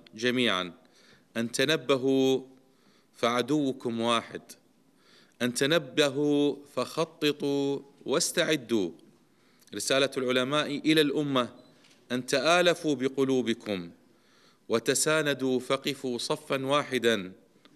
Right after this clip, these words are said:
واعملوا بيد واحدة. رسالتهم إلى الأمة أن أغيثوا في هذه الساعة أهل الغوطة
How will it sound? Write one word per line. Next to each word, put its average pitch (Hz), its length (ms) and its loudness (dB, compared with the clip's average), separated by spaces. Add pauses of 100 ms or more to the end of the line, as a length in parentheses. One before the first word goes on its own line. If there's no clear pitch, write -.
واعملوا 120 480 2
بيد 110 400 0
واحدة. 104 540 -2 (1000)
رسالتهم 165 680 2
إلى 170 200 4
الأمة 160 480 2 (840)
أن 135 140 0
أغيثوا 170 520 2
في 170 240 -2
هذه 196 340 2
الساعة 143 720 0 (540)
أهل 127 260 0
الغوطة 127 680 0